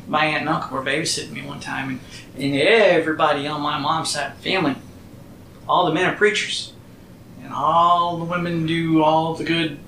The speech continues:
Southern Baptist women things. And my mo-, or my aunt was watching T V, and she got up and she said, "You can put on whatever you want." I was flipping through, and I turned on some kind of a soap opera, and my uncle flipped his lid,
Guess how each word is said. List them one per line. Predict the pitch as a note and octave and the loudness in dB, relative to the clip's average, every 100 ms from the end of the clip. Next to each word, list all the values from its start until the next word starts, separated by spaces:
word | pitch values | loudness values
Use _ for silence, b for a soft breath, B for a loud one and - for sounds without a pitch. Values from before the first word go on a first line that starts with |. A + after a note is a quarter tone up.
| - | -10
Southern | - D#3+ D#3+ | -6 -4 0
Baptist | D#3+ D#3+ D3+ | 0 0 -2
women | F3 F#3+ D3+ | 0 0 2
things. | C#3+ C#3 B2+ B B B B - | 0 0 -6 B B B B -8
And | C#3+ | -4
my | D3+ | -2
mo-, | D#3 - - | -2 -4 -4
or | D3 D3 | -4 -2
my | D3+ D3+ | 0 2
aunt | F3 D#3 | 0 -2
was | D3 | -2
watching | D3+ D#3 - C#3+ C#3 - - - - - - - - | 2 2 0 -6 -10 -14 -20 -20 -20 -20 -20 -20 -18
T | - D3+ | -12 -6
V, | C#3 D3 D3 | -2 -2 0
and | C#3 - | 0 -2
she | D#3 | -2
got | D3+ D3 | -2 -2
up | D3+ - | -2 -6
and | C3 | -10
she | - | -10
said, | C#3+ D#3+ | -6 -4
"You | E3+ | -4
can | E3 | -4
put | D#3+ | -4
on | D3+ | -4
whatever | D3 - | -6 -8
you | D3 | -2
want." | G3 G3 - B B B B B - | 0 0 -2 B B B B B -4
I | A#2+ | -2
was | B2 | -2
flipping | E3+ D#3 D3 C3 | 0 -2 -4 -6
through, | C#3+ D3 | -4 -2
and | C3+ | -4
I | - - - - - - | -6 -10 -20 -20 -20 -18
turned | - C#3 C3+ | -14 -10 -6
on | C3+ | -6
some | - C3+ | -6 -10
kind | - C#3 C#3 | -12 -12 -10
of | |
a | C3 | -6
soap | - C3+ C#3+ | -4 -4 -6
opera, | - - - - - - - B B B B - - - - - | -6 -8 -12 -14 -18 -20 -20 B B B B -20 -20 -20 -20 -20
and | C#3 C#3 B2+ C3 C3+ | -16 -12 -10 -8 -6
my | C#3+ D3 | -2 0
uncle | D#3 D#3+ - - - - - - - | 0 -2 -10 -16 -20 -20 -20 -20 -18
flipped | - D#3 C#3 - | -8 -2 -2 -2
his | D3 C3 A#2 | -6 -6 -6
lid, | A#2+ C3+ D#3 E3+ D#3 A#2 A2+ | -6 -4 -2 2 4 2 0